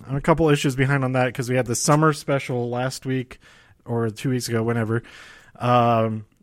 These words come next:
that I need to, to wa-, to, to, to read as well. Uh, we have Goosebumps, issue number three, or Goosebumps Horrors of the Witch House,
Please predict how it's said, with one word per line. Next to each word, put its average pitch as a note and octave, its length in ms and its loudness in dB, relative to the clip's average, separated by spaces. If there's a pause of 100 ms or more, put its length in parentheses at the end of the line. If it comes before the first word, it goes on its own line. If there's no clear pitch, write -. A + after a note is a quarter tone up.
that B2 140 -4
I - 20 -4
need B2 180 -4
to, A#2+ 280 -12
to C3 100 -6
wa-, A2 220 -4 (140)
to, C3 180 0
to, A#2 340 0
to A#2 380 0
read C#3 500 4
as B2 260 -2
well. D3+ 380 4 (340)
Uh, C#3+ 280 6
we C#3+ 60 4
have B2+ 180 0
Goosebumps, F3 640 6
issue F3+ 220 2
number D3 240 2
three, D#3 380 2
or C#3 260 6
Goosebumps F#3+ 520 2
Horrors F#3 360 6
of C#3+ 180 0
the C3+ 80 0
Witch D#3+ 240 0
House, D3+ 400 2